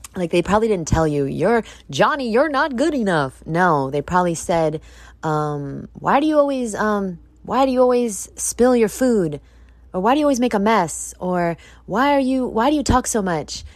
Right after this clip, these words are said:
You should stop talking, you know? You should stop talking at the dinner table with your mouth open," you know? And then you translated that into, "I'm not good enough as I am. So I'm gonna stop talking so much, and I'm just gonna keep this belief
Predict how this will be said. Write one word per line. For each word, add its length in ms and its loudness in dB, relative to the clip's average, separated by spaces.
You 100 -4
should 160 -2
stop 220 0
talking, 440 -2
you 160 0
know? 240 0
You 100 -4
should 120 -8
stop 180 -4
talking 360 0
at 120 -4
the 60 -2
dinner 180 2
table 420 -2
with 140 -6
your 100 -2
mouth 200 0
open," 380 -4
you 140 -4
know? 300 0
And 220 -2
then 340 0
you 200 -4
translated 680 -2
that 320 -4
into, 540 -6
"I'm 200 -6
not 220 -6
good 160 -4
enough 220 -6
as 200 -8
I 80 -6
am. 420 -8
So 220 -10
I'm 120 -6
gonna 180 -4
stop 460 -2
talking 380 -4
so 140 -6
much, 380 -8
and 400 -6
I'm 120 -8
just 140 -10
gonna 180 -8
keep 320 -10
this 160 -8
belief 520 -6